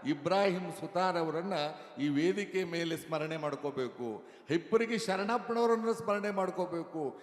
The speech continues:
ಶಂಭೋಲಿಂಗ ದರೂರ್ ಅವರನ್ನ ಸ್ಮರಣೆ ಮಾಡ್ಕೋಬೇಕು. ಬಹಳಷ್ಟು ಜನ ಇದ್ದಾರೆ.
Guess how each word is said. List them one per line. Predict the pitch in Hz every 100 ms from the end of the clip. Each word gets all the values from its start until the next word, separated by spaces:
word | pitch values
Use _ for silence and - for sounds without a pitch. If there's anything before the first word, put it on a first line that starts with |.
| - -
ಶಂಭೋಲಿಂಗ | 170 196 226 233 233
ದರೂರ್ | 165 175 254 277
ಅವರನ್ನ | 269 254 254 254
ಸ್ಮರಣೆ | - 233 233 240
ಮಾಡ್ಕೋಬೇಕು. | 226 214 220 208 208 202 180 - - -
ಬಹಳಷ್ಟು | 208 311 294 - 302
ಜನ | 285 294
ಇದ್ದಾರೆ. | 277 262 247